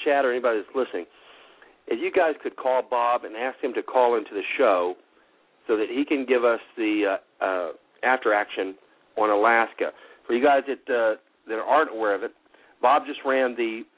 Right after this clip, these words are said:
first, uh, Alaskan shoot this last weekend.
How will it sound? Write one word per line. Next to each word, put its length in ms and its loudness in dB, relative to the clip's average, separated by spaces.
first, 260 4
uh, 200 4
Alaskan 600 2
shoot 240 -6
this 180 -2
last 320 4
weekend. 460 -4